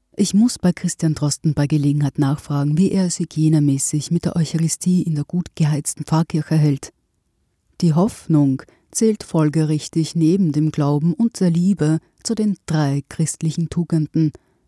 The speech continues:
symbolisiert durch Anker, Vogel oder Zweig. Ich nahm daher den vertrauten Duft von Weihrauch wahr, als sich unser Bundeskanzler bei einer seiner sommerlichen Pressekonferenzen plötzlich veranlasst sah, Hoffnung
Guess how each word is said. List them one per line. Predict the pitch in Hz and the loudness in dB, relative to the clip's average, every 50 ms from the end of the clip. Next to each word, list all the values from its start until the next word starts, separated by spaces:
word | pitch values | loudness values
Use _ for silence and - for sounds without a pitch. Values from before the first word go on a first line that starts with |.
| _ - | _ -8
symbolisiert | - - 220 190 185 185 175 165 - - 180 - - | 0 0 2 2 2 2 0 0 2 0 0 0 0
durch | 170 165 - - | -4 -4 -4 -2
Anker, | - 165 156 - - 185 175 190 214 _ _ _ | 0 0 0 0 0 -2 0 -2 -2 _ _ _
Vogel | - - 170 160 156 139 - 151 151 160 151 _ - | -8 0 2 2 2 4 2 2 2 2 -2 _ -2
oder | 202 190 185 180 | 0 0 0 -2
Zweig. | - - - 170 156 147 - - - - _ _ _ _ _ _ _ _ _ _ _ _ _ _ _ _ - | -4 -6 -4 -4 -4 -4 -4 -8 -16 -20 _ _ _ _ _ _ _ _ _ _ _ _ _ _ _ _ -8
Ich | - 190 - | -6 -2 0
nahm | 190 180 180 180 208 226 | 2 4 4 4 2 2
daher | 214 226 202 180 180 175 165 | 0 2 2 2 2 2 2
den | 165 170 165 | 0 0 0
vertrauten | - 165 160 - 147 156 165 170 - - 208 180 151 | 0 -2 -4 -2 -2 -2 -2 -2 -2 0 -2 0 0
Duft | 165 156 - - - - | -2 -4 -4 -6 -14 -8
von | - 226 214 208 185 | -4 0 0 0 2
Weihrauch | 156 147 143 139 143 - 143 147 143 - - | 2 0 0 0 0 0 0 -2 -2 0 0
wahr, | 156 151 143 147 147 139 - - | 0 0 2 0 -2 -2 -4 -4
als | 190 202 185 - | -2 -2 -2 0
sich | 180 175 - - | -2 -4 -2 0
unser | 180 170 147 165 151 | 0 2 2 2 0
Bundeskanzler | - 170 202 233 214 170 147 - - 165 151 147 - - - 165 160 165 170 | 2 2 2 4 4 2 0 0 0 0 0 0 0 -2 -2 0 0 0 0
bei | - 190 - | 0 -4 -2
einer | 190 190 190 196 190 180 | 0 0 2 2 0 0
seiner | - - 165 160 160 156 | 0 2 2 4 4 2
sommerlichen | - - 185 202 208 196 185 175 170 - - 170 151 | 2 2 2 2 4 2 2 0 -2 0 -2 -2 -2
Pressekonferenzen | - 160 180 190 - - 156 - - 147 139 - 151 143 147 147 151 147 - 170 170 156 - - | 0 0 0 0 0 -2 -4 -2 0 -2 -2 -2 -2 -2 0 0 0 -2 0 -2 -2 -2 -4 -2
plötzlich | - 190 208 - - - - 220 220 214 - - | -2 -2 -2 -2 -6 -4 0 0 0 0 0 -2
veranlasst | - - - 180 165 160 156 156 151 - - - | -4 0 2 2 2 2 2 0 0 -2 -4 -2
sah, | - 180 175 185 - _ _ _ _ _ | 0 2 2 0 -2 _ _ _ _ _
Hoffnung | - 165 147 - - - 156 151 139 143 - | -2 -2 -2 -2 -2 0 2 2 2 2 -2